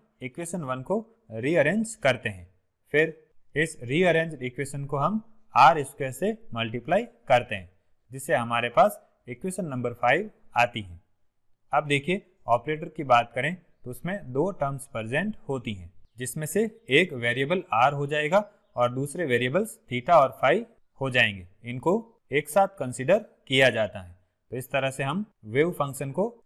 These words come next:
इन दो टर्म्स में रिप्रेजेंट कर सकते हैं, जिसमें से ये आर पर डिपेंड करेगा और ये theta और phi पर डिपेंड करेगा। अब वाई को हम स्फेरिकल हार्मोनिक्स कहते हैं। अब इक्वेशन सिक्स को हम इक्वेशन फ़ाइव में पुट करते हैं,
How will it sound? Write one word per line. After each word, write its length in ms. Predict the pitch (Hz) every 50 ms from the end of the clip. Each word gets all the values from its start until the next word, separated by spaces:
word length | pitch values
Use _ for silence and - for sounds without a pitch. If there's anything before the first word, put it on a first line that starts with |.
| _ -
इन 160 | 143 151 143
दो 180 | 139 156 185 196
टर्म्स 400 | 185 - 135 131 127 123 - -
में 160 | 190 233 226 - - 120
रिप्रेजेंट 560 | 120 117 - 127 120 120 147 190 247 254 - _ -
कर 120 | - 139 127
सकते 340 | - 131 120 - - -
हैं, 220 | 98 90 87 92 - _ _ _ -
जिसमें 280 | 113 120 - - 156 151
से 340 | - 196 220 233 233 - _ _ 117
ये 240 | 139 156 185 190 - 113
आर 180 | 113 120 123
पर 180 | 123 - 160 156
डिपेंड 340 | 151 143 147 165 165 160 151
करेगा 380 | 165 160 160 156 185 220 220 - _ _ _ -
और 180 | 113 113 113 117
ये 340 | 127 156 190 220 - _ _ _ - -
theta 260 | 131 127 156 160 170
और 220 | 214 - - - - 135
phi 180 | 127 127 123 -
पर 100 | 185 156
डिपेंड 400 | 127 117 - 160 202 247 247 220 - - -
करेगा। 420 | 131 120 120 107 92 87 87 - - _ _ _ _ _ _ -
अब 260 | 135 147 165 170 165 _ _ _ _ -
वाई 240 | 113 120 123 135 147
को 140 | 143 - 165
हम 280 | 156 180 226 220 185 - -
स्फेरिकल 540 | 131 - - - 180 180 190 - - 254 220
हार्मोनिक्स 640 | 139 131 127 117 117 123 123 139 180 208 - - -
कहते 340 | - - 127 120 - - 95
हैं। 200 | 92 - - _ _ -
अब 220 | 139 156 156 151 -
इक्वेशन 380 | 131 127 - 170 165 175 185 170
सिक्स 260 | - 151 143 - -
को 120 | - 156
हम 380 | 131 151 190 220 - - _ _ _ - 123
इक्वेशन 380 | 127 - 185 175 - 196 185
फ़ाइव 300 | 165 - 127 120 123 123
में 120 | 143 151 151
पुट 240 | - 175 165 - -
करते 260 | 147 139 127 - 143
हैं, 160 | 147 170 202